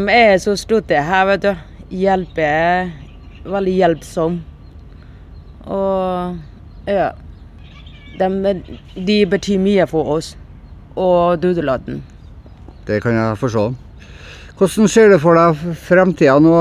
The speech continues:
Speaker 2: Sisu? Er det sånn at du, eh, fortsatt vil stå på videre, og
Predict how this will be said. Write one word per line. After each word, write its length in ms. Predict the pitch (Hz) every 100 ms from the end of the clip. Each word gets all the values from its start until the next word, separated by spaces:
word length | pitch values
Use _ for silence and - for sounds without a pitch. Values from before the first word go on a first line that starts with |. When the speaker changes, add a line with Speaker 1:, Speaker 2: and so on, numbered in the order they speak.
| 170 170
Speaker 2:
Sisu? 420 | 185 170 - 175
Er 600 | 175 175 170 165 170 165
det 140 | 160 156 156 156
sånn 200 | 170 156
at 160 | 147 -
du, 80 | 156
eh, 800 | 147 147 147 147 147 143 139 143 131 120 - - - - -
fortsatt 460 | - 170 - 135 139 135
vil 140 | 139
stå 300 | - - 151 139
på 160 | 139 127
videre, 360 | 131 147 123 123
og 800 | 131 131 131 127 123 127 123